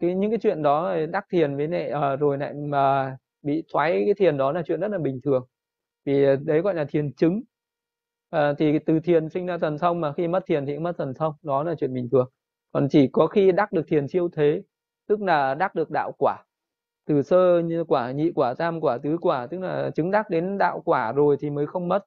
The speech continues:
không bao giờ mất và không có một cái khả năng gì làm thối thất mất đạo quả.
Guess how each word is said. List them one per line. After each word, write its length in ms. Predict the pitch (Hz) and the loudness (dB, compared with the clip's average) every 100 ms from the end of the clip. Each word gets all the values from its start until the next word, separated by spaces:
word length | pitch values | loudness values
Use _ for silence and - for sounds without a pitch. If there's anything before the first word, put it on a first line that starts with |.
| - | -8
không 180 | 208 190 | -6 -4
bao 100 | 170 | -2
giờ 160 | 143 | -2
mất 220 | 131 160 - | -2 -6 -4
và 140 | 143 | -6
không 240 | 135 170 165 | -4 -4 0
có 120 | 147 | 0
một 160 | 165 156 | -2 -4
cái 100 | 151 | -4
khả 160 | 147 | -4
năng 240 | 120 143 143 | -4 -4 0
gì 200 | 135 127 _ _ _ | 0 -2 _ _ _
làm 220 | 127 127 123 | -4 -2 2
thối 220 | 135 160 | 4 6
thất 180 | 190 175 | 4 2
mất 160 | 180 | -2
đạo 200 | 165 - - | -2 -4 -2
quả. 200 | 117 | -4